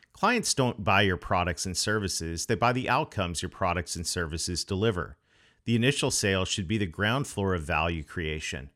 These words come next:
From there, the experience you deliver to your clients should provide increasing levels of value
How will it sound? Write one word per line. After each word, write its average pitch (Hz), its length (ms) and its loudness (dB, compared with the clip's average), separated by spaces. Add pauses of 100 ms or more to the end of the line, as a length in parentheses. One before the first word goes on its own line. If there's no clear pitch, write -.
(320)
From 98 260 0
there, 110 320 4
the 113 180 0
experience 135 600 -2
you 113 80 -2
deliver 92 400 0
to - 160 -6
your 85 80 -4
clients 98 520 0
should - 260 -4
provide 101 340 2
increasing 127 640 -2
levels 87 380 0
of 85 80 -4
value 82 420 0